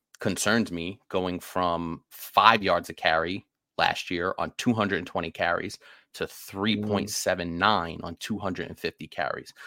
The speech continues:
Speaker 1: Now, the receptions did go up. Obviously, he's got sixty-seven targets, only forty-five targets last year. So, uh, that's a good, that's a good way to bolster yourself in terms of your, um, your ranking.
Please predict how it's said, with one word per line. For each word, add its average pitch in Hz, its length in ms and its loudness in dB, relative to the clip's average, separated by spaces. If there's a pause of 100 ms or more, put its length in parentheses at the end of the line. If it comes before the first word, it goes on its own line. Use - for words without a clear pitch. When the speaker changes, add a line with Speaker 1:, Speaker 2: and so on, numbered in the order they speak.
(180)
Speaker 1:
Now, 92 120 4
the 85 80 -4
receptions 95 580 4
did 90 200 0
go 80 220 -2
up. 90 220 2 (180)
Obviously, 87 600 -2
he's 90 180 -8
got 85 340 2 (220)
sixty-seven 92 680 -4
targets, - 560 -4 (360)
only 104 200 2
forty-five 87 560 0
targets - 400 -8
last 82 320 -4
year. - 200 -14
So, 78 360 -6 (640)
uh, 87 180 4 (220)
that's 92 260 2
a 92 80 -4
good, 92 600 -2 (1040)
that's 95 180 0
a 98 40 -2
good 98 200 2
way 90 160 0
to 87 80 -2
bolster 90 560 -2
yourself 80 560 -4
in 87 100 -8
terms 82 320 -8
of 80 240 -8
your, 80 380 -4
um, 82 440 -4 (1300)
your 90 140 -4
ranking. 87 500 -4